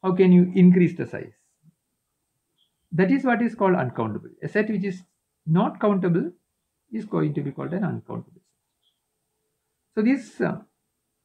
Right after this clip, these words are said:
uh, definitions, you have to take it for granted, and, uh, we'll use it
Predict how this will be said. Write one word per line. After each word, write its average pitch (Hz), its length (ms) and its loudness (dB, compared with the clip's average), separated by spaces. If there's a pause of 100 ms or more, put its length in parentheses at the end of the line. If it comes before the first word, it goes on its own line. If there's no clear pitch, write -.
(400)
uh, 156 140 -2
definitions, 233 840 -2 (360)
you 185 120 -2
have 180 100 2
to 185 60 -4
take 170 260 -2
it 175 80 -6 (160)
for 165 120 -6
granted, 151 460 -4
and, 151 260 -8
uh, 65 180 -8 (600)
we'll 160 300 0 (120)
use 175 240 0
it 226 140 -4